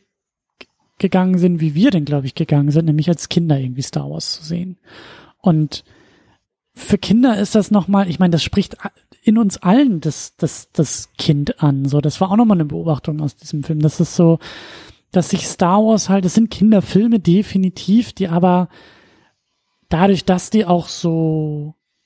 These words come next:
große Rahmen aufmachen und von Gut gegen Böse erzählen und das in sehr klaren, einfachen Sprachen und auch Bildern und Verhältnissen, äh, äh, kommunizieren, ist das schon,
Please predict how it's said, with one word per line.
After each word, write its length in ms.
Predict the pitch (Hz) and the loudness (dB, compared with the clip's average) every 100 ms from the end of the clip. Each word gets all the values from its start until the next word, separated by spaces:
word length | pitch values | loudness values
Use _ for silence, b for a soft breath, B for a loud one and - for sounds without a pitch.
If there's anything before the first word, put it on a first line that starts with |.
| _ _ _ _ _ _ | _ _ _ _ _ _
große 520 | - - 170 220 185 147 | -14 -2 0 2 0 0
Rahmen 380 | 151 196 214 | 2 2 2
aufmachen 760 | 156 151 151 - 147 131 - 139 | 0 -2 -2 -2 -2 -2 -6 -8
und 140 | 139 | -8
von 220 | 135 - 147 | -8 -6 -6
Gut 340 | - 214 - | 0 -2 0
gegen 280 | 180 180 175 | -2 -2 0
Böse 360 | 170 214 170 | 4 4 2
erzählen 640 | 185 - - - 160 160 143 | -4 -6 -8 0 2 4 2
und 80 | 143 | -2
das 180 | 151 | -4
in 120 | 196 170 | -6 -2
sehr 260 | 170 202 | 2 2
klaren, 720 | - - 180 202 220 202 202 | 0 -2 2 4 2 2 -2
einfachen 640 | 185 185 226 - 196 196 190 | 0 2 2 0 -4 -4 -8
Sprachen 640 | - - 180 202 185 196 | -8 -4 -2 -2 -6 -8
und 200 | 185 175 | -6 -6
auch 220 | 185 160 - B B B _ - | -6 -6 -10 B B B _ -6
Bildern 560 | 185 196 214 196 185 | 2 4 4 2 -2
und 260 | 208 175 160 | -2 -4 0
Verhältnissen, 720 | 165 151 240 202 170 165 156 180 | 2 2 2 0 -2 -4 -6 -6
äh, 420 | 165 175 170 151 | -6 -4 -4 -2
äh, 40 | 147 B B B - | -4 B B B -2
kommunizieren, 580 | 165 156 156 - 185 196 | 0 2 0 0 0 0
ist 220 | 196 - | -2 -2
das 240 | 220 - | -2 -2
schon, 420 | - 220 226 226 | 0 2 2 0